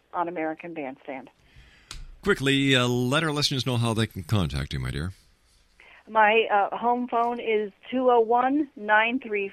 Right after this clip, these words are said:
Speaker 1: four, eight nine eight six, and that's a twenty-four hour service.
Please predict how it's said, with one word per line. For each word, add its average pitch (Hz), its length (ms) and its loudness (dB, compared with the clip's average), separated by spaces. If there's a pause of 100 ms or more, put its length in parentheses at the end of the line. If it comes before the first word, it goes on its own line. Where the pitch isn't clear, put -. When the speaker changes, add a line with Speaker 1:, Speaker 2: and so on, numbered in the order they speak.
Speaker 1:
four, 233 300 0
eight 202 260 0
nine 196 280 -4
eight 190 200 -2 (140)
six, 233 300 -2
and 190 140 -6
that's 175 220 -6
a 185 40 -16
twenty-four 190 580 -8
hour 170 260 -6 (120)
service. 214 340 -6